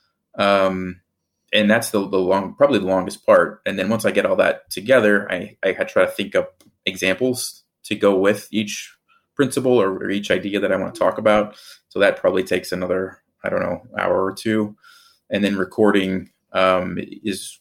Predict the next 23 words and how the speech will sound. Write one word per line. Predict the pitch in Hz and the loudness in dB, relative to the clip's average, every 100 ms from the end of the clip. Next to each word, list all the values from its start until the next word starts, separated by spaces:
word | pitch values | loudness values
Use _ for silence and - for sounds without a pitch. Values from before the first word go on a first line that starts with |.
| _ | _
not | 202 185 151 | -4 0 0
too | - 107 | 0 0
bad. | 92 92 92 | 2 2 0
And | 95 | -2
then | 95 90 | -4 -2
editing, | 92 90 90 90 98 _ _ | -2 0 -2 -6 -12 _ _
uh, | - 98 | -14 -10
you | 95 | -6
know, | 87 - | -6 -6
is | - | -8
a, | |
maybe | 90 92 85 90 | -10 -10 -10 -6
another | 87 - - | -4 -2 -2
hour | - 90 - | -4 -4 -4
on | 90 | -2
top. | 85 82 | -2 0
So | - | 0
th-, | 117 - | 2 4
those | 180 180 127 | 4 4 2
take | - 123 104 - | -2 -2 -2 0
quite | 92 | 2
a | |
while. | 90 90 90 90 | 4 4 2 -4